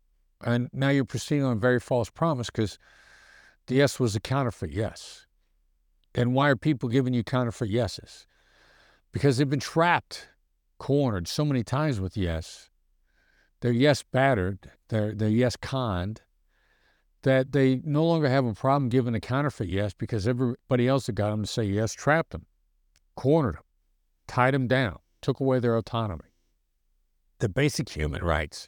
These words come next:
if you will. So if, if you learn, when you learn the Black Swan method, you're out of the yes business. In such little ways is,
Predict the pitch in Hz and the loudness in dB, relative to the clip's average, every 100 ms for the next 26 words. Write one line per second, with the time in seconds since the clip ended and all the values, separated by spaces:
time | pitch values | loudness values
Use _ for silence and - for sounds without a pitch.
0 | - - 117 95 - - _ _ _ _ | -16 -8 -6 -4 -6 -14 _ _ _ _
1 | - - - - - - _ _ _ _ | -20 -20 -20 -20 -20 -20 _ _ _ _
2 | _ - - 143 120 - - 117 156 156 | _ -4 4 4 2 -4 -4 0 2 2
3 | 151 151 156 147 156 131 143 143 - 139 | 0 0 0 2 2 2 2 0 0 -2
4 | 120 139 127 113 131 151 131 117 123 127 | 0 0 -2 0 2 4 2 2 2 0
5 | - 147 117 82 - 123 127 - 151 - | 0 0 0 -4 -8 -8 -8 -4 -4 -2
6 | 135 127 117 123 123 101 107 104 98 82 | -2 0 2 4 4 2 0 0 0 -4
7 | - - - | -12 -20 -20